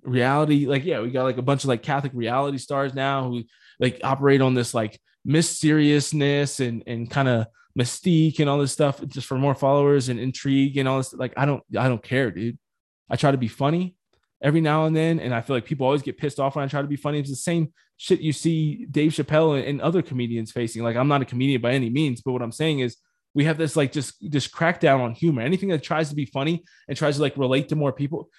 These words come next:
it's impossible. You're always gonna receive some type of critic. And so truly, to the people that I've, I've offended, that I've hurt in the past, I'm sorry that I've hurt people. I'm sorry that I've said things sometimes that weren't right.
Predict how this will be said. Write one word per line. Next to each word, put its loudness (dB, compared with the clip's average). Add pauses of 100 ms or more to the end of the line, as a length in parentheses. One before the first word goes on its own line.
(100)
it's 0
impossible. 0 (180)
You're 2
always 6
gonna 2
receive 0
some -6
type -2
of -16
critic. -4 (1800)
And 0
so -2
truly, 4 (240)
to -2
the 2
people -2
that 0
I've, -2
I've -4
offended, 0
that 4
I've -2
hurt -2
in -4
the -8
past, -4 (240)
I'm 0
sorry 2 (500)
that 2
I've 0
hurt 0
people. -2
I'm -4
sorry 0
that 0
I've -4
said -6
things -4
sometimes -2
that -2
weren't -4
right. 0